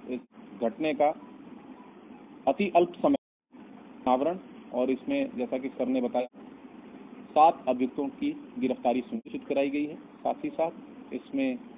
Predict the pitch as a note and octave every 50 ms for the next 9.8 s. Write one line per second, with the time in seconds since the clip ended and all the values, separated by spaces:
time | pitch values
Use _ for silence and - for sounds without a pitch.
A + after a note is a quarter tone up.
0 | - - - - - - - - - - _ - - - - - - - - -
1 | - - - A2+ A#2+ B2+ B2+ B2 A#2 A2+ A2 B2 B2 A#2+ C#3+ D#3 D#3+ D3+ C#3 -
2 | - - - - - - C#3+ C#3+ C#3 - - D3+ D3+ D3+ D3 D#3+ E3+ - C#3 -
3 | C#3+ C#3 - D3+ E3 E3+ D#3 - - _ - B2+ C3 C3+ C#3 D3 E3+ - - -
4 | - - C3+ B2 A#2 A#2+ A2 A2+ A2 A2 A2 A2 G#2 A2+ C3 E3+ - - - -
5 | - - - - C3 A#2 A2 - - G#2 - - G#2 G2 F#2+ F#2 F#2 F2 - -
6 | - - - - - - - - - - _ _ - - - - - - - -
7 | - - - - - - - - - - A#2+ - D3 D3+ - - F3 F#3 F#3+ F#3
8 | - - - - - - - - - - - - - - - - D#3+ D#3+ D#3+ D#3+
9 | D#3+ D#3+ - - - - - - - _ - D3 D3+ C3+ A#2